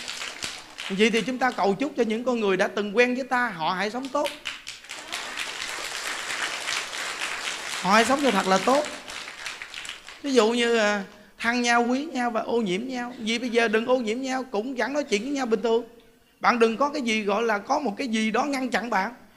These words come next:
Ngăn chặn là bạn có vấn đề rồi đó. Bạn ngăn chặn là bạn có vấn đề. Như tôi sống ở trong chùa, bao nhiêu người nữ bên cạnh tôi. Họ nhiễm, họ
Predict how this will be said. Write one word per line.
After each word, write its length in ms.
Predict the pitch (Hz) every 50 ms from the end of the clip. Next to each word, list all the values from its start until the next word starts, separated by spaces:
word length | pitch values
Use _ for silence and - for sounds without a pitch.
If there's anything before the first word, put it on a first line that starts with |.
| _ _
Ngăn 200 | - 262 277 269
chặn 180 | 220 226 214 240
là 60 | 226
bạn 180 | 196 185 202 214
có 60 | 285
vấn 180 | 285 294 302 262
đề 200 | 226 233 220 226
rồi 80 | 226
đó. 140 | 240 277 311 262 151 - - - - - - _ _ _ _ _ _ _
Bạn 140 | - 247 247
ngăn 140 | 247 247 226
chặn 180 | 208 202 220
là 60 | 220 196
bạn 160 | 165 160 214
có 60 | 233
vấn 180 | 233 254 269 240
đề. 140 | - - - - - _ _ _ _ _ _ _ _ _ _ _
Như 100 | - 202 185
tôi 140 | 214 214 196
sống 220 | 214 220 240 262
ở 60 | 262 226
trong 140 | 226 202 180 185
chùa, 160 | 185 165 165
bao 240 | 175 196 208 240 262
nhiêu 180 | 247 240 240
người 140 | 226 196 185
nữ 160 | 175 160 180
bên 140 | 202 247 214
cạnh 180 | - 165 202 202
tôi. 160 | 220 214 214 - - - - - _ _ _ _ _ _ _ _ _
Họ 140 | - 208 214
nhiễm, 280 | 233 208 202 233 277
họ 120 | 262 190